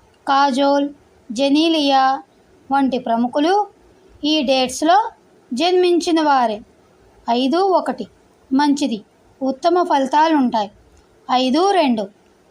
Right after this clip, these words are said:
పనులు ఆలోచనలకే పరిమితమవుతాయి. రెండో పెళ్లి సూచన ఉంటుంది. ఐదు మూడు మంచిదే కానీ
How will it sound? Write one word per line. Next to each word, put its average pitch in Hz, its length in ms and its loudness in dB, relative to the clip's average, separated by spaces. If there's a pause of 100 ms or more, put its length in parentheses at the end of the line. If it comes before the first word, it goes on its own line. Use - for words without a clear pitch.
(180)
పనులు 269 540 0 (380)
ఆలోచనలకే 330 960 0 (440)
పరిమితమవుతాయి. 311 1000 0 (600)
రెండో 285 380 2
పెళ్లి 302 500 0 (400)
సూచన 320 480 0
ఉంటుంది. 262 640 0 (720)
ఐదు 269 360 0
మూడు 254 420 0 (580)
మంచిదే 302 500 0
కానీ 311 520 0